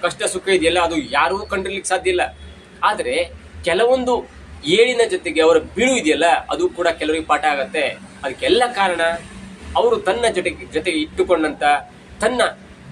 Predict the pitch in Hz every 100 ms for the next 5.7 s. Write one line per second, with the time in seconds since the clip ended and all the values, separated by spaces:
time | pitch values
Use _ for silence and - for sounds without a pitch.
0 | - - 143 - 165 233 226 196 175 147
1 | 147 143 139 139 139 135 131 127 185 196
2 | 190 165 151 151 131 165 165 170 165 -
3 | 160 220 240 233 226 185 165 - 143 110
4 | - - - - - - - - 139 160
5 | 165 160 165 175 165 156 156